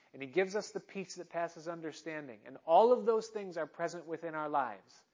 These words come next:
if we lose the fear of God as believers, it's only a matter of time before we're gonna get ourselves into trouble. And so we are in need as Christians of fearing our God.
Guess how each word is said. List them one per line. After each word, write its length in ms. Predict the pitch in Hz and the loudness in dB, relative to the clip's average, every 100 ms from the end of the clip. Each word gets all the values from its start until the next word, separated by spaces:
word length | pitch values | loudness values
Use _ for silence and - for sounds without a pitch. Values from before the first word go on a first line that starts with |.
| _ _ - - | _ _ -20 -8
if 200 | 175 165 | -8 -4
we 120 | 165 | -4
lose 600 | 143 143 175 220 254 220 | -4 -2 0 2 0 -2
the 120 | 202 | -8
fear 360 | 202 - 208 214 | -10 -4 0 0
of 160 | 202 170 | -2 -4
God 360 | 180 143 98 87 _ _ - | -2 -2 -6 -14 _ _ -4
as 160 | 156 147 | -2 -2
believers, 800 | 151 147 156 123 95 - - - _ _ _ | -2 0 0 -2 -10 -16 -20 -20 _ _ _
it's 120 | 120 143 | -8 -4
only 240 | 143 180 | -2 -2
a 40 | |
matter 320 | 175 170 170 175 | -2 -2 -2 -4
of 100 | 160 | -6
time 360 | 165 143 117 110 - _ _ | -8 -8 -8 -14 -20 _ _
before 320 | 127 - 131 | -16 -6 -2
we're 80 | 131 | -2
gonna 220 | 123 123 | -4 -6
get 160 | 117 131 | -6 -2
ourselves 560 | 131 - 131 123 120 - _ _ | -2 -2 -2 -2 -4 -14 _ _
into 220 | 131 135 | -14 -14
trouble. 500 | 117 - 131 117 95 _ _ - | -12 -2 -2 -2 -12 _ _ -16
And 140 | 131 | -10
so 120 | 147 | -6
we 240 | 135 160 185 | -2 0 2
are 180 | 170 170 | 0 -2
in 320 | 147 139 147 | -10 -10 -8
need 360 | 190 226 131 98 110 - | -2 -2 -2 -6 -16 -12
as 160 | 143 | -12
Christians 680 | - 180 175 - 110 101 - _ _ - | -6 -6 -6 -10 -16 -16 -20 _ _ -12
of 120 | 123 - - | -12 -16 -16
fearing 420 | - 220 190 123 117 117 _ _ | -4 0 0 0 -6 -16 _ _
our 200 | - 143 | -2 -2
God. 340 | 139 139 117 | 0 -4 -4